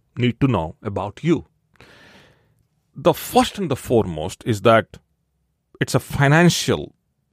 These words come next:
thing that has to be addressed. So your life insurance, if you have any, your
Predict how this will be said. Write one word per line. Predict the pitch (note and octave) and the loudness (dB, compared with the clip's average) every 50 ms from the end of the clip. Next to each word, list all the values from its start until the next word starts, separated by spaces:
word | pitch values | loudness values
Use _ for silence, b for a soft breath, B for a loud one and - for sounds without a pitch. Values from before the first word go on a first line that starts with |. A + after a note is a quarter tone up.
| _ _ - | _ _ 0
thing | - C#3 A2+ G#2+ | 0 0 0 2
that | G2+ G2+ | -2 -2
has | F2+ A#2 A2+ - | -2 -2 -6 -6
to | - G#2+ | -4 -2
be | G#2 | -2
addressed. | F#2 F#2 F#2 F#2+ F2 - - _ _ - | -2 -2 -2 -4 -4 -6 -8 _ _ -12
So | - - F3+ D3+ A#2+ - _ _ _ _ _ _ _ _ _ _ _ _ - | -4 0 0 0 0 -2 _ _ _ _ _ _ _ _ _ _ _ _ 0
your | C#3+ B2+ | 2 4
life | B2+ C3 C3+ B2+ - | 4 4 4 4 4
insurance, | C3+ B2 - - A2 A2+ G#2+ - | 2 2 2 0 0 0 -2 -4
if | - | -4
you | A2+ G#2 | -6 -4
have | E2+ G2 G2 G2+ | -2 -2 -2 -2
any, | G2 F#2+ F2+ F#2 F#2+ G2 b b b b b - | -2 -4 -4 -4 -6 -8 b b b b b -8
your | A2+ A2 A#2+ A#2 A2 A2 | -2 2 4 4 4 4